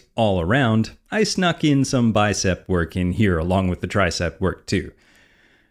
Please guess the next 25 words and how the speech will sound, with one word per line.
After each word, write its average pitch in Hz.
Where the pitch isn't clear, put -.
Now, 90
here's 120
what 135
you're 117
gonna 104
do. 90
You're 113
going 104
to 143
do 101
ten 120
to 196
twelve 123
reps 90
of -
each 131
of 139
the 160
two 127
exercises 92
three 156
times 127
back 92
to 95
back, 127